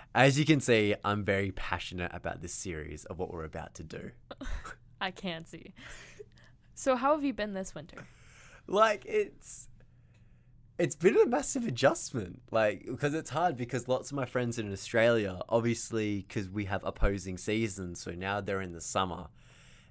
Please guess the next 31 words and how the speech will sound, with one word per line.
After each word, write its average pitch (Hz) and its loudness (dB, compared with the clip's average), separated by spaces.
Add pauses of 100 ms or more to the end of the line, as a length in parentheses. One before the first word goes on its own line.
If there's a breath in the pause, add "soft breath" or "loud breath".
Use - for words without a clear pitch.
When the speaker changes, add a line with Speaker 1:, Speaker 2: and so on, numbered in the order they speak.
(100)
Speaker 1:
And 107 -2
so 107 0
now 104 -2
they're 107 0
all 104 0
surfing, 101 -2
going 98 0
to 95 -12
the 92 -8
beach, 101 -6 (360 soft breath)
and 101 -2
I'm 95 -2 (880)
driving 104 0
in 92 -6
sludge - 0
ice, 95 0
which 214 2
I 185 12
do 196 6
love 165 10
'cause 127 0 (220)
I, 127 4
I 120 4
reckon 135 4
it's 139 -2
so 117 4
beautiful, 110 -2
especially, 113 -2
like, 113 -4
in 113 -4
December 104 -4